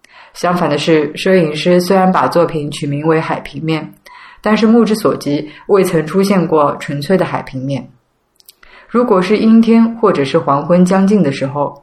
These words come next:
置身山本的作品中，应该会给人很大的冲击力吧。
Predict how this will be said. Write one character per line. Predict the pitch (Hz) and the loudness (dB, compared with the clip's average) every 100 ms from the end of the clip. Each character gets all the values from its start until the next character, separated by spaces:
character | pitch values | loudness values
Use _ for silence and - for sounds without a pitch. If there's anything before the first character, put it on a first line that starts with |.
| - | -10
置 | - 160 | -4 -2
身 | 165 160 | -2 -2
山 | - 185 | 0 0
本 | 175 135 | 0 -2
的 | |
作 | 131 170 | -2 -2
品 | 160 147 139 | -2 -6 -4
中， | 156 170 180 - - - | -2 -2 -6 -20 -20 -8
应 | 160 165 | -2 -2
该 | 170 165 | -2 -2
会 | 165 185 | 0 0
给 | 147 | 0
人 | 135 143 156 | -2 -2 -6
很 | - - | -8 -4
大 | 180 | -2
的 | 151 | -2
冲 | 143 165 | -4 -6
击 | 165 165 | -2 -2
力 | 170 | -2
吧。 | 139 139 - | -4 -8 -10